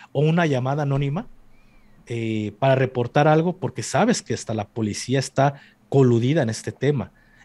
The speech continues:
Y ojo, lo veo y no ataco a la policía porque yo he estado dentro, he estado dentro de corporaciones y es cuando te das cuenta y dices, "Güey, ni siquiera la policía la libra", y te das cuenta cómo está el teje.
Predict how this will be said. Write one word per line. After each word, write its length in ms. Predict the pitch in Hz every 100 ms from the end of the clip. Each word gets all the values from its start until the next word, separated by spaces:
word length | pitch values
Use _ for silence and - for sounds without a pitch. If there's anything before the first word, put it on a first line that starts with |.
| -
Y 140 | 139
ojo, 380 | 175 220 98 - _ _ _ _ _ _ - -
lo 240 | 143 147
veo 440 | 147 180 208 208 - -
y 100 | 127
no 140 | 135
ataco 380 | 180 - 190 196
a 20 |
la 140 | 190 135
policía 320 | 117 - 175
porque 240 | 143 - 120
yo 80 |
he 60 | 160
estado 360 | - 214 214 175
dentro, 400 | 180 220 101 - _ _
he 40 | -
estado 260 | - 160
dentro 200 | 175 170
de 80 | 175
corporaciones 920 | 135 113 - 113 98 - 123 190 214 - - - -
y 200 | 147 143
es 140 | 139
cuando 220 | - 202
te 100 | 190
das 160 | 143 165
cuenta 280 | - 190 196
y 40 |
dices, 260 | 160 147 135
"Güey, 240 | 143 240 208
ni 100 | 139
siquiera 320 | - 156 202
la 140 | 185
policía 300 | 143 117 160
la 60 | 180
libra", 240 | 175 185
y 120 | 135 131
te 120 | - 135
das 200 | 165 170
cuenta 300 | 180 175 175
cómo 280 | - 147
está 220 | 156 - 143
el 140 | 135
teje. 340 | 139 160 107